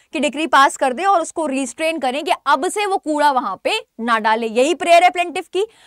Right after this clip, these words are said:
तो यहाँ पे it is prayer that a decree for injunction is passed in the favor of plaintiff against the defendant and some other relief as the court thinks fit।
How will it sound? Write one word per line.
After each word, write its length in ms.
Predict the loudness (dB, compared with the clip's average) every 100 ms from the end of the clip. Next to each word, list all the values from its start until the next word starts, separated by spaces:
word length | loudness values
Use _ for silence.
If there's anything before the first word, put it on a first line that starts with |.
| -4
तो 80 | 2
यहाँ 320 | 4 6 6
पे 140 | 4 0
it 60 |
is 120 | -4 -4
prayer 400 | 0 4 4 6
that 260 | 4 4
a 140 | 0 -2
decree 340 | -2 0 0 2
for 80 | 0
injunction 480 | 0 -4 -4 -6 -6
is 100 | -4 2
passed 280 | 4 4 0 _ -8 -4
in 120 | -2
the 80 | 0 -2
favor 240 | 4 6
of 140 | 4 2
plaintiff 480 | 0 0 0 -2 -4
against 320 | -4 -4 -2
the 60 | -4
defendant 440 | -4 -6 -4 -6 -4 -2
and 200 | -2 0
some 280 | -2 0 2
other 180 | 2 2
relief 220 | 0 -2 -4 _ _ 0
as 160 | 0 2
the 180 | 0 0 -2
court 320 | -2 -4 -8
thinks 260 | -10 -4
fit। 120 | -4